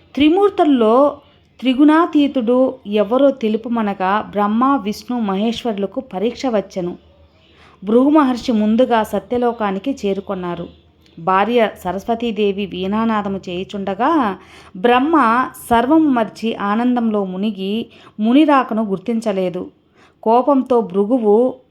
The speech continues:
చతుర్ముఖ బ్రహ్మను శపించెను. "భూలోకంలో నీకు పూజలనేవే ఉండవు, ఆలయాలు అనేవే ఉండవు" అని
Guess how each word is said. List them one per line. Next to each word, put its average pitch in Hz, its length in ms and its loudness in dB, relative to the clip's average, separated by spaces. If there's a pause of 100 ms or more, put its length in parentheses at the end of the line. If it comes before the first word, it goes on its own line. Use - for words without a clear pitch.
(800)
చతుర్ముఖ 339 480 4
బ్రహ్మను 233 500 4
శపించెను. 214 680 -2 (720)
"భూలోకంలో 247 800 4
నీకు 226 640 2 (360)
పూజలనేవే 269 760 4
ఉండవు, 208 540 0 (120)
ఆలయాలు 226 560 2
అనేవే 202 400 2
ఉండవు" 202 680 -2
అని 208 400 -2